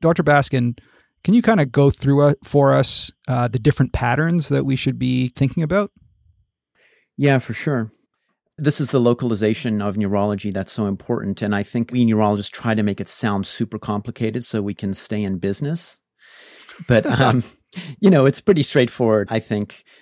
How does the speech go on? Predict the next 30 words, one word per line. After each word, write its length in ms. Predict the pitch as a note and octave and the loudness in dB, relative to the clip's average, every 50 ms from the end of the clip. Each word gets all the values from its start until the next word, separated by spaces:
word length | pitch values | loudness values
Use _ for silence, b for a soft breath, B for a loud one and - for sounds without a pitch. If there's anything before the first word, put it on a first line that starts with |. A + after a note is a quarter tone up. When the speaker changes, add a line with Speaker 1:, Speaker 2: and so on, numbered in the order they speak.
| b - | b -6
Speaker 2:
Uh, 340 | - A2+ G#2+ G#2+ G#2 G#2+ | -2 0 2 2 0 -2
so 140 | G#2+ - D3+ | -4 -4 -2
I 100 | B2+ C3 | -2 0
think 200 | C3+ - G3+ E3+ _ _ _ | 0 0 -2 -2 _ _ _
let's 340 | - D3 D#3 D3+ C#3 C3+ - | -8 -6 -2 0 0 0 0
focus 340 | - - C#3 C3+ - C3 - | 2 2 2 2 2 -2 -2
on 100 | B2+ A#2 | -2 -4
a 40 | A2 | -4
couple 420 | - - - A#2+ - - B2 A2+ | -4 -6 -6 -6 -4 -2 -2 0
of 220 | G#2+ G#2+ G#2 G2 - | 0 0 -2 -2 -4
patterns 360 | - B2+ A#2 A2 A2+ A2+ A#2 | -4 -2 -2 -2 -2 -2 -2
of 60 | A2 | -2
weakness 300 | G#2+ A2 - A2+ G2+ - | -4 -4 -4 -4 -6 -6
that 120 | - A2 | -6 -6
I 100 | G#2 G2+ | -4 -4
think 180 | F#2+ - A2 - | -4 -6 -6 -6
would 120 | - G2+ | -8 -6
be 120 | G2 G#2 G2+ | -4 -4 -2
most 360 | F#2+ G2 F#2 G2 F#2 - - | -2 -2 -4 -6 -8 -10 -14
applicable 520 | - - - - A2 G#2 - A2 G2+ G2+ F#2 | -18 -20 -10 -8 -8 -6 -4 -4 -4 -4 -6
to 140 | - - F#2+ | -8 -8 -6
the 120 | G2 G2+ | -6 -4
emergency 440 | F#2+ F#2+ F#2+ G2 G2 G#2 G2 - - | -4 -2 -2 -4 -4 -4 -6 -8 -10
department. 680 | F#2 E2+ - F#2+ F#2 F#2 - - - G2+ G#2 - - - _ _ _ _ _ _ _ _ _ _ _ _ _ _ _ _ _ _ _ | -10 -8 -8 -6 -6 -6 -8 -10 -10 -10 -12 -12 -16 -20 _ _ _ _ _ _ _ _ _ _ _ _ _ _ _ _ _ _ _
So 180 | - - - A#2 | -10 -4 -2 -2
I 80 | A2+ | 0
think 180 | B2+ - E3+ - | 0 -2 -4 -4
the 80 | - | -6
first 360 | C3+ - - C#3+ C#3 - - - | -4 0 2 2 2 0 -2 -2
one 380 | C3 A#2 A2 G#2+ G#2 G#2+ - | 0 2 2 2 0 -2 -4